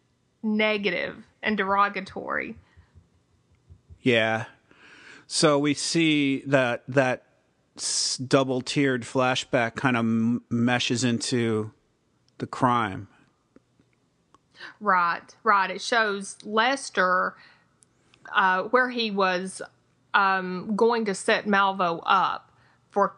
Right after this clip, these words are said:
Speaker 1: killing his wife when he called Malvo to come over. And it sh-, goes through that whole scene again. And, um, and then we see Malvo actually walking into his house and how he did get a hold of the gun when,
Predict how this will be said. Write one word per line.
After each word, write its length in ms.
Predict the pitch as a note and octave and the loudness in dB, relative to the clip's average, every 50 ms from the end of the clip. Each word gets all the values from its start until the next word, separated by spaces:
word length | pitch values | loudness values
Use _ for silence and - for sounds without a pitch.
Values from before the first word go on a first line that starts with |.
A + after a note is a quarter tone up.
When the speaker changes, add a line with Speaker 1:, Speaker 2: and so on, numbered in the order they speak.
| _ _ _ | _ _ _
Speaker 1:
killing 400 | - - A3+ A3 G3+ F#3+ F#3 F#3 | -2 0 2 2 2 0 -2 -2
his 240 | F#3 F#3+ F3+ - - | -2 -4 -6 -4 0
wife 400 | F#3+ F#3 F3 D#3+ - - - - - | 2 4 4 4 2 -2 -4 -4 -4
when 120 | G#3 G3 | -2 -2
he 60 | F#3+ | -2
called 440 | F#3 - - G3 F#3 F#3 F3+ F3+ G3 | -2 0 2 2 2 2 0 -2 -2
Malvo 400 | F#3+ F3+ E3+ E3+ E3+ - F3 E3+ | 0 2 2 2 2 0 -2 -2
to 100 | - F#3 | -2 -4
come 280 | - - G#3+ G3 F#3+ F3+ | -4 0 2 2 4 4
over. 440 | F3+ F3+ F3 F#3+ - - - F#3 | 2 0 0 -2 -2 -2 0 0
And 140 | F3+ F#3 F#3 | 0 0 0
it 140 | F3 F3+ G3+ | -2 -2 -4
sh-, 200 | - - - B3 | -8 -8 -6 0
goes 280 | G#3 G#3 G3 G3 G3 - | 2 2 2 2 0 0
through 200 | - G#3+ G3+ G3 | 2 2 2 4
that 180 | F#3+ E3+ E3 F3 | 2 0 0 0
whole 260 | - G#3+ G#3 G#3+ G#3 | 2 2 2 2 0
scene 360 | - - - G#3+ G#3 G3 F#3+ | -2 0 0 2 2 2 2
again. 500 | F#3 F3+ F#3 F3 F3 E3+ E3 E3+ E3+ F#3 - - - - - _ _ _ _ _ _ _ _ _ | 0 0 0 0 0 2 0 0 -2 -4 -8 -12 -20 -20 -20 _ _ _ _ _ _ _ _ _
And, 420 | - - G3+ G3 F#3+ F#3 F#3 F#3+ F#3 | -2 0 2 2 2 2 2 2 2
um, 500 | F#3 F3+ F3 F3 E3+ E3+ E3+ E3+ F#3 F#3+ - _ _ _ _ _ _ _ _ _ _ _ - | 2 2 2 2 0 0 -2 -6 -6 -6 -8 _ _ _ _ _ _ _ _ _ _ _ -2
and 160 | - A3 G#3+ G#3+ | 0 2 2 4
then 160 | G#3+ G#3 G3+ | 2 2 0
we 120 | F#3+ G3 | 0 -2
see 540 | F#3 - - - - G#3 G#3 G#3 G3+ G3 G3 | -2 -4 -4 0 2 2 2 2 0 0 0
Malvo 720 | F#3+ G3 G#3 A3 C4 D4+ D4 B3 A3 F#3 F3 E3+ F3 F3+ E3+ - | 0 2 2 2 2 2 0 0 0 0 0 0 0 -2 0 0
actually 500 | F#3+ G3 F#3+ - - - G#3+ G3 F#3 F#3+ | 0 0 0 -2 -6 -6 -2 -2 -2 -2
walking 480 | F#3+ G3 G3+ G#3 G3+ - - F#3+ F#3+ | 0 0 0 0 0 -2 -6 -4 0
into 340 | G#3 B3 C4+ C#4 C4 - A3 | 0 2 0 0 -2 -4 -4
his 180 | F#3 F3 E3+ - | -4 -4 -4 -2
house 400 | - F3 D#3+ D#3 D#3 F3 - - | -2 0 0 0 -2 -4 -6 -6
and 120 | F#3+ F#3+ | -6 -2
how 180 | G#3 G3 F#3 F3+ | 2 2 2 2
he 160 | F#3 G#3 G#3 | 0 -4 -6
did 280 | F#3 G3 G#3+ A3+ G#3+ | 0 2 2 2 2
get 140 | G#3+ A3+ G3+ | 0 0 0
a 40 | F#3+ | 0
hold 220 | - G#3 G3 F#3 | -2 -2 -4 -2
of 80 | F#3 F3+ | -4 -4
the 80 | F#3 F3+ | -4 -2
gun 280 | F3+ F3+ F3 F3+ F3+ | -2 -2 -2 0 -2
when, 160 | G3 G3 G3 | -4 -4 -6